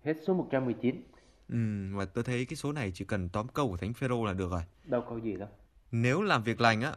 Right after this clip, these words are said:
Speaker 1: Ừ.
Speaker 2: và phải khổ á, mà
Speaker 1: Ừ.
Speaker 2: anh em vẫn kiên tâm chịu đựng,
Speaker 1: Ừ.
Speaker 2: thì đó là ơn Thiên Chúa ban, hiểu không?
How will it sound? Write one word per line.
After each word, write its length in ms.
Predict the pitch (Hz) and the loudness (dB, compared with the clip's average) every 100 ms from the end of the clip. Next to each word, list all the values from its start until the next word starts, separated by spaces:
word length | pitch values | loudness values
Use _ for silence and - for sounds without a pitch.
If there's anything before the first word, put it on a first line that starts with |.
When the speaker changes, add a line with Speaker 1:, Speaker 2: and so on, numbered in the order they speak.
| - - | -10 -10
Speaker 1:
Ừ. 80 | 120 113 | -6 2
Speaker 2:
và 180 | 113 95 | 2 2
phải 160 | 98 | -2
khổ 260 | - 104 90 | 0 0 0
á, 80 | - - _ | -2 -8 _
mà 140 | 110 | 2
Speaker 1:
Ừ. 40 | 107 | 2
Speaker 2:
anh 120 | 139 | 2
em 100 | 147 | -2
vẫn 200 | 135 160 | -2 -4
kiên 280 | 180 202 180 | 0 0 2
tâm 180 | 185 180 | 2 0
chịu 160 | 151 117 | 0 0
đựng, 160 | 123 - _ - | 0 -4 _ -14
Speaker 1:
Ừ. 60 | 123 107 101 | -12 -12 -4
Speaker 2:
thì 220 | 123 95 87 | 0 2 0
đó 320 | - 107 139 185 - | 0 2 2 -2 -2
là 120 | 95 | 2
ơn 120 | 98 95 | 2 0
Thiên 120 | 95 | -4
Chúa 140 | 113 | -2
ban, 180 | 113 92 87 - - | 0 0 -4 -12 -4
hiểu 100 | |
không? 100 | 95 | -2